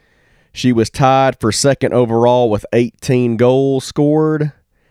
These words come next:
She had five goals in the semifinal against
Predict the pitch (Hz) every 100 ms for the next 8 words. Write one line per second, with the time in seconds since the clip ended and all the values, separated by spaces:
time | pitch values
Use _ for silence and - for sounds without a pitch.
0 | _ _ - 117 110 113 110 107 95 -
1 | 131 131 135 123 127 127 131 120 117 98
2 | - 131 131 131 123 131 131 131 117 101
3 | 113 110 - - -